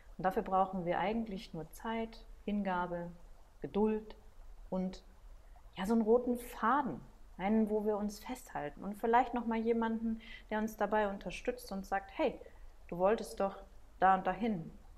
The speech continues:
na komm, wir gehen dahin. Und genau das möchte ich dir in diesem Stressless Guide mitgeben. Den Link findest du hier unten unter dem, äh,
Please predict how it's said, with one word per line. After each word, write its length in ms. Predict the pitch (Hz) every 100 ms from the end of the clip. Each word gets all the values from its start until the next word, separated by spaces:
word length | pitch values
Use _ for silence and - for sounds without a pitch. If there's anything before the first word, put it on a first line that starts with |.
| -
na 80 | -
komm, 260 | - 226 160 - - - - - -
wir 120 | 190
gehen 320 | 185 214 160
dahin. 340 | 147 147 143 - - - - - - - - - - - - - -
Und 100 | 180
genau 420 | 196 190 277 - - - - -
das 220 | 226 226 202
möchte 200 | 190 -
ich 100 | -
dir 160 | 170
in 280 | 196 202 202 - - 180
diesem 300 | 175 165 160
Stressless 680 | - - 180 180 175 165 -
Guide 240 | 160 156 175
mitgeben. 580 | 185 208 - 147 143
Den 180 | 165 165
Link 200 | 226 254
findest 380 | - 196 175 -
du 60 | 156
hier 280 | 170 -
unten 520 | 240 254 - 240 240 240 - -
unter 260 | 185 - 165
dem, 360 | 156 151 156 - - - -
äh, 100 | -